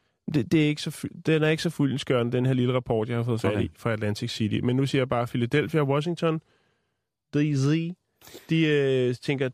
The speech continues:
Speaker 1: det kan der godt være noget om. At det, altså, for, og man kan jo se det hver gang, at de tager en eller anden, der har skudt afsted på krokodil, øh,
Speaker 2: Badesalt.
Speaker 1: øh, kopifanta, eller hvad det nu er. Øh,
Speaker 2: <laughs>
Speaker 1: så har de som
Speaker 2: Ko-,
Speaker 1: regel
Speaker 2: hvad for noget? Kopifanta?
Speaker 1: Ja, det kommer.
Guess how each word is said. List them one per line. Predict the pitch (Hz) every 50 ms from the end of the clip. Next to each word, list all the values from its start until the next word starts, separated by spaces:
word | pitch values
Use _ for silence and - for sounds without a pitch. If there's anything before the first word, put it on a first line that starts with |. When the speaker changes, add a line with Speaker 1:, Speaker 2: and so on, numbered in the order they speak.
| - _ _ _ _ _ _ -
Speaker 1:
det | 165 147
kan | - 156
der | 135
godt | 123 127 123 131
være | 139 127 123
noget | 123 117 87
om. | -
At | 120
det, | 131 123 117 - -
altså, | - 120 - 120
for, | 117 - 120 -
og | - 120
man | 127 139 135
kan | 175
jo | 170
se | 151 - 208 214 214
det | 190 165
hver | 190 196 202
gang, | 190 190 180 -
at | 170
de | 165 165
tager | - - 180 165 135
en | 127 131 143
eller | 143 135
anden, | 131 135 143
der | 156
har | 147 139
skudt | - - 147 135 127
afsted | 123 - 139 139 139
på | - 139
krokodil, | - - 139 135 143 143 - 147 139 135 139 139
øh, | - - 120 120 117 113 113 110 110 - - - - - - -
Speaker 2:
Badesalt. | 120 107 110 107 - 113 110 113 98 - - -
Speaker 1:
øh, | - 135 135 123 123
kopifanta, | - - 135 - - 156 151 143 - 147 135 135 127 156 135
eller | 131 127 123
hvad | 127 135
det | 135 135 135
nu | 131 127
er. | 127 127 127 127 - - - - - - 160
Øh, | 151 139 131 110 - -
Speaker 2:
<laughs> | 185
Speaker 1:
så | - 175
har | 151 147 165 170 170 165
de | 165 156
som | - 156
Speaker 2:
Ko-, | 135 139
Speaker 1:
regel | 139 139 120
Speaker 2:
hvad | 107 120
for | - 185
noget? | 151 120 104 -
Kopifanta? | - - - - - 147 156 - 165 139 120 107 - 107 104
Speaker 1:
Ja, | 117 131
det | 147 175 170
kommer. | - - - - 151